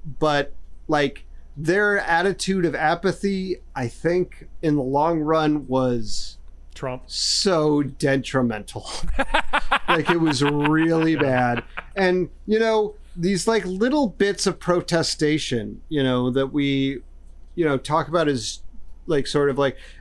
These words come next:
Speaker 1: like, at the time you said your, your, your, your friend or whatever who wore the dress,
Speaker 3: Mm-hmm.
Speaker 1: like, the reaction was to get a teacher to exasperatedly say, "Why are you wearing a dress?" Like, now, fucking,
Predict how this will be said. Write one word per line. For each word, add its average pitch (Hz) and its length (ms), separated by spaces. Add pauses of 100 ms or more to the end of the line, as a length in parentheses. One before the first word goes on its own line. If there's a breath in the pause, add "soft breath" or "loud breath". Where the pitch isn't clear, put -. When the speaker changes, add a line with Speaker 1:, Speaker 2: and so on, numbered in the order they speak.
Speaker 1:
like, 185 260
at 196 160
the - 60
time 277 420
you 185 300
said 151 380
your, 160 200
your, 156 320 (1000)
your, 190 240 (240)
your 165 160
friend 175 320
or 170 60
whatever 147 420
who 131 120
wore 147 240
the 151 80
dress, 143 420
Speaker 3:
Mm-hmm. 160 100
Speaker 1:
like, 135 200 (360 loud breath)
the 165 80
reaction 175 480
was 151 140
to 160 140
get 147 200
a 143 80
teacher 160 480
to - 160
exasperatedly 135 1080
say, 135 440 (380 soft breath)
"Why 233 200
are 135 80
you 117 160
wearing 120 240
a 110 60
dress?" 131 560 (320 soft breath)
Like, 151 300
now, 196 840 (1500)
fucking, 185 800